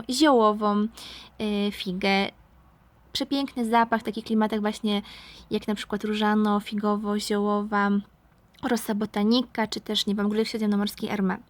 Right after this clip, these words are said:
Zresztą wspomniany właśnie Rosa Botanica, świeży, taki chłodny, kobiecy, dystansujący klimat, również wskazałabym jako właśnie świeży, a trwały.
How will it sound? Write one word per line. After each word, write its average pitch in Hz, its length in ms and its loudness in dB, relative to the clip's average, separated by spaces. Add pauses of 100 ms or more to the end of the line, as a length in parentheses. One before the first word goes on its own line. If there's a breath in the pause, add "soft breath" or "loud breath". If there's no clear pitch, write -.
(1160 loud breath)
Zresztą 233 600 2
wspomniany 240 560 2
właśnie 220 260 -2
Rosa 220 260 -2
Botanica, 214 540 0
świeży, 233 420 0
taki 214 200 -4
chłodny, 220 400 0
kobiecy, 226 380 2
dystansujący 226 600 0
klimat, 220 340 0
również 220 240 0
wskazałabym 208 440 -2
jako 196 200 -2
właśnie 202 300 -6
świeży, 208 500 -2
a - 80 -4
trwały. 190 520 -4